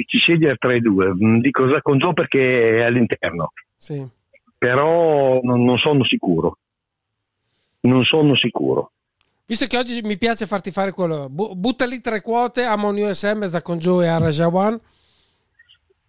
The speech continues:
Speaker 1: Allora,
Speaker 2: Mi raccomando,
Speaker 1: eh,
Speaker 2: da pluma, eh, cioè, si-, sia almeno
Speaker 1: sì.
Speaker 2: coerente, fallo da pluma.
Speaker 1: Allora, allora, alla pari tutte e due, alla pari Araja, eh, e,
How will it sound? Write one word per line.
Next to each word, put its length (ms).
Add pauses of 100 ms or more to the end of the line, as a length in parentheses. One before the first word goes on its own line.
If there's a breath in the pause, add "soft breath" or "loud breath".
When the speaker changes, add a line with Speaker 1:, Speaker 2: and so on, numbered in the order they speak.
(460)
Speaker 1:
Allora, 680
Speaker 2:
Mi 100
raccomando, 560
Speaker 1:
eh, 20
Speaker 2:
da 120
pluma, 560
eh, 80
cioè, 160
si-, 300
sia 380
almeno 340
Speaker 1:
sì. 60
Speaker 2:
coerente, 480
fallo 260
da 140
pluma. 460 (100)
Speaker 1:
Allora, 560
allora, 460
alla 160
pari 340
tutte 220
e 40
due, 300 (240)
alla 180
pari 720
Araja, 960
eh, 100 (300)
e, 1500